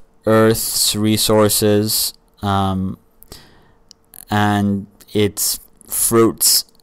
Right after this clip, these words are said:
as well as the intellectual fruits of humanity, should be shared in common, both because that is the just thing and because that is the most productive thing.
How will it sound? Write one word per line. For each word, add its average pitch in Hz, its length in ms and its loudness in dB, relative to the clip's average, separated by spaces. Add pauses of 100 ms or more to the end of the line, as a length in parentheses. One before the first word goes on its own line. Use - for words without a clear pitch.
as 107 180 -2
well 104 300 2
as 101 560 0
the 101 460 -6
intellectual 101 680 -2
fruits - 640 -2 (800)
of 101 200 -4
humanity, 104 640 -2
should 107 320 -6
be 98 320 -2
shared 101 400 0
in 98 140 -4
common, 110 600 0 (520)
both 104 320 2
because 101 420 -4
that 95 240 -2
is 95 420 -4
the 95 240 -6
just 98 440 -2
thing 110 360 0 (640)
and 104 340 2
because 98 720 -2
that 98 220 -2
is 95 320 -4
the 98 140 -6
most 98 460 -6
productive 113 500 -2
thing. 98 400 -6